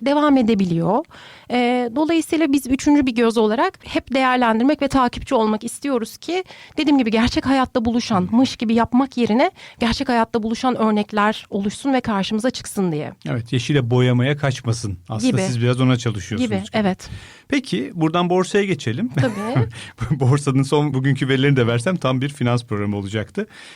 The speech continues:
Speaker 2: Aslında biz iklim ve kömür konuşuyoruz burada.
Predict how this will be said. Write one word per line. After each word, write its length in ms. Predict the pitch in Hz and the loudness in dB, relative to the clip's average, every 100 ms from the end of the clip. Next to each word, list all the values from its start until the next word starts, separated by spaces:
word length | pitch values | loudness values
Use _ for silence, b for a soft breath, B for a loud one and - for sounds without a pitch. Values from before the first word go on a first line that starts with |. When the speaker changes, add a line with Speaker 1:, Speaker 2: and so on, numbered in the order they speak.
| B | B
Speaker 2:
Aslında 280 | 120 117 165 | -4 0 -2
biz 80 | 135 | -2
iklim 340 | 123 120 107 127 | -4 -2 -2 -2
ve 120 | 117 | -2
kömür 280 | 123 110 104 | 0 -2 -2
konuşuyoruz 600 | 104 95 - 98 90 90 | -4 -6 -6 -8 -8 -8
burada. 320 | 101 95 151 | -10 -10 -12